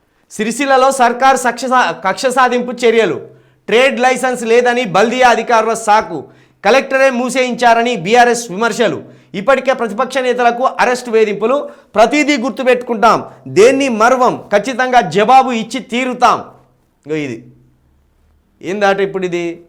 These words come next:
ఈ, ఈ ఇంత అంత చిన్న కొట్టు పెట్టుకున్నందుకు ట్రేడ్ లైసెన్స్ లేదని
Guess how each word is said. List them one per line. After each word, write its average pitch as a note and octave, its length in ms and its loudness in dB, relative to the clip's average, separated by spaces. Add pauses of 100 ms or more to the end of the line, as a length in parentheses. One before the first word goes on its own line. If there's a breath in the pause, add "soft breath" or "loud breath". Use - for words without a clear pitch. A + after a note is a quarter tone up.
(140)
ఈ, D3 100 -8
ఈ E3 260 -6
ఇంత E3+ 140 -8
అంత E3 260 -8
చిన్న F3+ 200 -10
కొట్టు E3+ 320 -10
పెట్టుకున్నందుకు F#3 760 -8 (1200)
ట్రేడ్ C4 320 4
లైసెన్స్ A3+ 420 -4
లేదని G3+ 640 -8